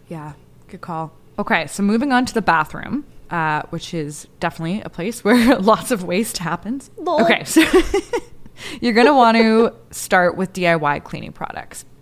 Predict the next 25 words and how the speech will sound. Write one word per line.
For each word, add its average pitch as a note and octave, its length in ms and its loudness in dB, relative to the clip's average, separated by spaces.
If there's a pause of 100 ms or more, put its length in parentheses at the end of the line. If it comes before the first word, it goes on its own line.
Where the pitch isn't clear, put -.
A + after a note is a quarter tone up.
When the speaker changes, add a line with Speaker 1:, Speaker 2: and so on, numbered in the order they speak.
(160)
Speaker 1:
Creating A#3+ 380 4
your C4+ 140 4
own G3 160 2
cleaning F3+ 280 -4
products G3+ 580 -2
not E3+ 260 -2
only G#3 200 -2
saves F3+ 380 -6
you E3+ 200 -2
lots D3+ 320 -8
of D#3+ 60 -12
money, D#3 300 -4
but E3+ 200 -2
it E3+ 80 -8
can F#3+ 180 0
really F#3+ 220 0
make G#3 180 0
an G3 80 -4
impact D#3 340 -8
on D3 120 -10
your C#3 100 -14
health, - 380 -16
because F3+ 200 -6
in F#3 140 0
most F#3 460 -2